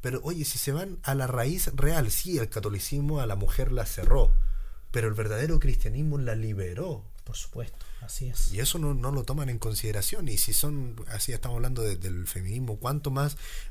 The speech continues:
Speaker 1: con niños que hoy día nacen y están ahí metidos adentro de la boca del lobo en, en situaciones que,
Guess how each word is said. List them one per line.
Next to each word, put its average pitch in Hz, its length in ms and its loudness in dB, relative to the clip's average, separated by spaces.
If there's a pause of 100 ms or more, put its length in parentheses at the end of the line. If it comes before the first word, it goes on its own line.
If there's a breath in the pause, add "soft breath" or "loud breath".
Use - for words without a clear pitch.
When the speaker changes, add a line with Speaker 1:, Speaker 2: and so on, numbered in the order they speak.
Speaker 1:
con 107 200 -4
niños 127 300 -4
que - 120 -8
hoy 107 60 -4
día 117 160 -4
nacen 123 400 -2
y 110 60 -4
están 123 300 -2
ahí 120 160 -4
metidos 113 400 -4
adentro 120 440 4
de 107 100 0
la 104 80 -2
boca 110 240 -4
del 101 200 -6
lobo 110 380 -4
en, 95 260 -6
en 95 140 -10
situaciones 101 580 -8
que, 87 400 -12